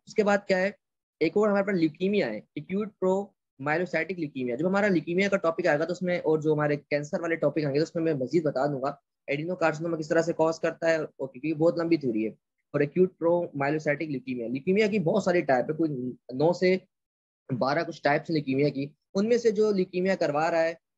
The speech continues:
disseminated intravascular coagulation, वो कौन सा वाला करवा रहा है? एक्यूट promyelocytic, acute, अ, promyelocytic leukemia, ठीक है। बाकी कुछ लिखा हुआ venom activate, venom जो है वो भी activate करवाते हैं coagulation का, वो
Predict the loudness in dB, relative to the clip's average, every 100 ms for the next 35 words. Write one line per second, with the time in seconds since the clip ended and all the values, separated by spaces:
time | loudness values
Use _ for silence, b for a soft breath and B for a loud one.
0 | -12 -8 -6 -6 -6 -6 -2 0 2 2
1 | 0 0 0 0 0 0 0 0 0 2
2 | 0 0 -2 -2 -2 -2 -2 2 2 0
3 | -4 0 0 2 2 0 -4 -4 _ _
4 | _ _ _ _ _ _ -10 -4 2 2
5 | 0 _ _ _ _ _ _ _ -2 0
6 | 0 -6 _ _ _ _ -4 -2 -2 -2
7 | -2 0 -2 -2 -4 -2 0 0 0 0
8 | -4 -8 -4 -2 -2 -4 _ _ _ _
9 | _ _ _ -4 -4 -4 -4 4 6 6
10 | 4 0 2 2 2 0 -2 -2 -2 -2
11 | 0 0 -2 -4 0 2 2 4 4 4
12 | 2 -2 -2 -2 -2 -2 -2 -2 0 -2
13 | 0 2 0 -2 _ _ -2 0 0 -2